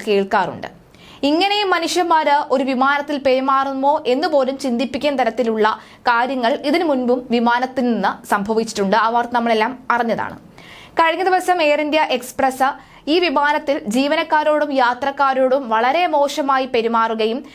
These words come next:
വിമാനത്തിൽ നിന്ന് താഴേക്ക് ചാടുമെന്ന് ഭീഷണി മുഴക്കുകയും ചെയ്ത മലയാളി അറസ്റ്റിലായിരിക്കുകയാണ്.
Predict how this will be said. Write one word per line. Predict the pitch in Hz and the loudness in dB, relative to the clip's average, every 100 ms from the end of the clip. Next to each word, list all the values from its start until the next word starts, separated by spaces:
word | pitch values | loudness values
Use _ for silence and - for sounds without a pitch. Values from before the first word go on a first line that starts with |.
| - - | -10 -2
വിമാനത്തിൽ | 262 294 311 339 | 2 2 0 -2
നിന്ന് | 330 320 | -4 -2
താഴേക്ക് | 330 294 277 302 339 339 370 370 | 0 0 2 0 0 -4 -4 -4
ചാടുമെന്ന് | 311 269 302 370 349 302 | 0 2 2 0 -2 -4
ഭീഷണി | 277 254 277 277 294 | -2 -2 -2 -2 -2
മുഴക്കുകയും | 277 254 254 269 240 240 | 0 0 0 0 0 0
ചെയ്ത | 240 220 214 262 - - - | 0 0 0 -2 -4 -16 -4
മലയാളി | 220 262 339 381 226 196 220 | 0 2 2 2 0 -2 -4
അറസ്റ്റിലായിരിക്കുകയാണ്. | 208 233 240 285 208 190 185 196 170 110 | -2 -2 -2 0 0 0 -2 -2 -2 -6